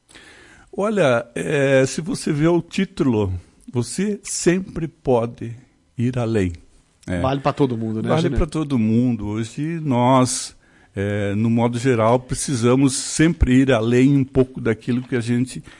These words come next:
Speaker 1: acha que consegue, que pode, né? Então, ele é uma, é uma história muito importante que ele vai contar, é uma palestra muito importante. Então, acho que vale a pena todo mundo participar,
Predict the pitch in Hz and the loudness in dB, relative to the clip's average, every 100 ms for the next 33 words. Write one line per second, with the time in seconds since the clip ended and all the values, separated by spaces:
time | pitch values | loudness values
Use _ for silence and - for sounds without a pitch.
0 | - - 101 - - 113 - _ 123 107 | -8 0 2 2 -2 -6 -10 _ -2 -2
1 | - 107 113 - 107 131 - 98 76 78 | 0 0 0 -2 -8 -10 -2 -2 -2 -8
2 | 87 95 101 113 120 143 - - - - | -8 -8 -6 -4 -4 -4 -14 -20 -20 -20
3 | - 120 120 135 127 120 110 104 107 131 | -4 -2 0 2 2 2 2 2 2 2
4 | 139 123 110 - 107 117 127 143 135 - | 2 0 0 -2 -4 -2 0 0 -2 -4
5 | 120 120 151 143 95 - - _ _ _ | 2 4 4 2 -2 -6 -20 _ _ _
6 | _ 117 139 - 123 107 98 - 110 123 | _ 0 0 0 -2 -2 -6 -2 0 2
7 | 131 - - _ _ _ _ _ _ - | 0 -6 -14 _ _ _ _ _ _ -4
8 | 107 101 104 101 - 135 120 92 117 117 | -2 -2 -2 -4 0 -2 0 0 0 0
9 | 110 104 95 - 98 104 - 107 110 113 | -4 -4 -4 -2 -2 -2 -2 -4 -2 0
10 | 117 127 123 107 - 104 120 123 131 _ | 2 0 0 -6 -8 -8 -6 -6 -8 _
11 | _ - - _ 160 - 160 175 170 165 | _ -20 -20 _ -14 -4 -2 0 0 -2
12 | - 165 147 143 147 - 135 143 120 151 | -4 -4 0 2 2 0 2 2 2 -2
13 | 143 123 131 127 - 107 - - - 101 | 0 2 2 2 -2 -6 -6 -12 -4 -2
14 | 110 143 | 0 -2